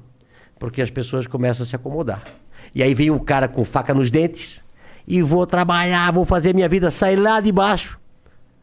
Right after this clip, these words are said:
né? Fez uma escolinha aí, é,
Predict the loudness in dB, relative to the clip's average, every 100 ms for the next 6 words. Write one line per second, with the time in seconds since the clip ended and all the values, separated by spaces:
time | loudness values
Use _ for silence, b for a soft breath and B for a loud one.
0 | -2 -2 -2 -8 B B -2 0 2 0
1 | 0 0 2 2 4 4 2 0 -2 B
2 | B B B -4 0 2 2 2 0 -2